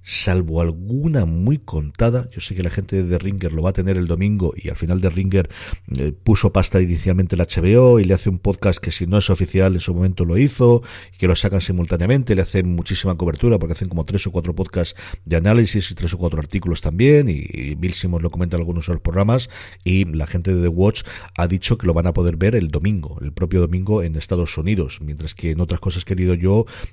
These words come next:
anticipaban, Alan Sepinwall decía que no lo iban a entregar. Entonces no sé si finalmente se lo entregarán a la crítica,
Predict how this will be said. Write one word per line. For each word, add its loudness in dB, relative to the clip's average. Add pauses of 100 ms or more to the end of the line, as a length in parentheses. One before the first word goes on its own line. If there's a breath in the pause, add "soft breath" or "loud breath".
(120)
anticipaban, -2
Alan 2
Sepinwall -2
decía -2
que -2
no 2
lo 6
iban 0
a 0
entregar. -4
Entonces -10
no -2
sé -6
si -4
finalmente -2 (240 loud breath)
se -2
lo 4
entregarán 0
a 2
la 0
crítica, -2